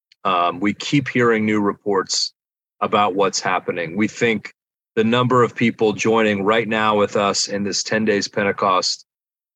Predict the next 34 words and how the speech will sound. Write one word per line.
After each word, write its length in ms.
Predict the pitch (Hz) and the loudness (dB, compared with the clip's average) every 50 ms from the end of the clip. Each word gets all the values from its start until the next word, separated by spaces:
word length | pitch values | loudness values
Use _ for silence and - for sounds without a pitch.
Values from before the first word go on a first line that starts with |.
| _ _ _ | _ _ _
is 160 | 113 113 101 | -4 -2 0
at 140 | - 117 104 | 2 2 2
least 760 | 113 120 127 135 160 196 185 175 147 - - - - - - _ - | 2 2 4 4 4 2 2 2 2 2 0 -2 -4 -6 -12 _ -6
ten 300 | - - 131 131 127 117 | 0 2 4 4 4 4
million, 440 | 117 117 113 107 104 101 98 98 | 4 4 4 4 2 2 0 0
and 160 | 98 101 101 104 | 0 0 0 0
it 140 | 101 - | -2 -2
could 220 | - - 131 123 110 | -2 -2 0 0 2
be 120 | 113 110 | 0 0
much 280 | 101 101 98 92 - - | 2 0 0 -2 -2 -4
higher. 400 | - 95 90 82 - - - - _ _ _ _ _ _ _ _ | -4 -4 -4 -4 -6 -8 -10 -14 _ _ _ _ _ _ _ _
So 140 | - - 131 | -2 0 2
there 260 | 120 143 147 143 147 | 4 4 6 6 4
is, 400 | 127 135 131 127 113 - - - - _ _ _ _ _ _ _ _ _ _ _ _ _ _ - | 4 4 2 2 2 0 -2 -4 -6 _ _ _ _ _ _ _ _ _ _ _ _ _ _ -6
th-, 140 | 151 - - | -6 -6 -2
this 240 | 143 160 170 - - | -2 -2 0 2 2
is 160 | 185 156 - | 2 2 4
happening, 520 | - 151 165 165 - - 170 170 175 160 147 | 2 2 2 2 0 2 2 2 2 2 2
and 100 | 147 156 | 2 2
I, 60 | 143 | 0
I 160 | - - 139 | 0 2 2
wanna 260 | 151 160 175 165 156 | 2 4 4 4 4
just 240 | 147 135 139 131 - | 4 4 2 2 2
say 140 | - 143 127 | 2 2 2
this 200 | 120 131 127 - | 2 0 0 0
isn't 380 | 151 143 123 139 143 139 131 - _ _ _ _ _ _ _ _ _ _ | 0 2 2 2 2 0 0 -4 _ _ _ _ _ _ _ _ _ _
through 240 | - 143 135 135 139 | 0 2 2 4 2
our 200 | - 127 131 143 | 2 2 2 4
network, 500 | 143 139 139 135 117 131 135 135 127 - | 4 2 2 0 2 2 2 2 2 0
it 100 | 131 120 | 0 0
isn't 260 | 135 131 - 143 127 | 0 0 0 -2 -2
through 220 | 120 - 135 127 127 | 0 2 4 4 4
our 160 | 123 123 113 | 4 4 2
efforts, 680 | 117 127 139 135 - 127 107 104 101 - - - - | 0 -2 -2 -2 -2 -2 -2 -2 -2 -2 -4 -4 -4